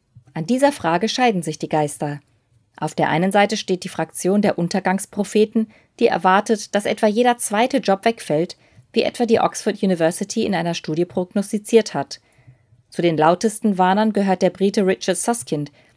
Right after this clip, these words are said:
Rechtsanwalt und Autor des Buches The Future of the Professions. Wenn es um die Zukunft des Homo sapiens in der Arbeitswelt geht,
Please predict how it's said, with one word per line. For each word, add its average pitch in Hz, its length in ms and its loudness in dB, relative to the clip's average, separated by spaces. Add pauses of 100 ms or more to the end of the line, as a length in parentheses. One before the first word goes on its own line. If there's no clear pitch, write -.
(180)
Rechtsanwalt 226 600 0
und 190 180 -4
Autor 175 280 2
des 180 160 -2
Buches 185 500 -2 (320)
The 254 80 2
Future - 500 -2
of - 160 -4
the 208 60 -2
Professions. 202 800 -4 (720)
Wenn 220 160 4
es 285 100 -2
um 262 140 0
die 247 140 -4
Zukunft 262 500 -2
des 202 160 -4
Homo 180 160 0
sapiens 175 480 0
in 165 120 -6
der 175 160 -2
Arbeitswelt 190 540 2
geht, 202 280 -2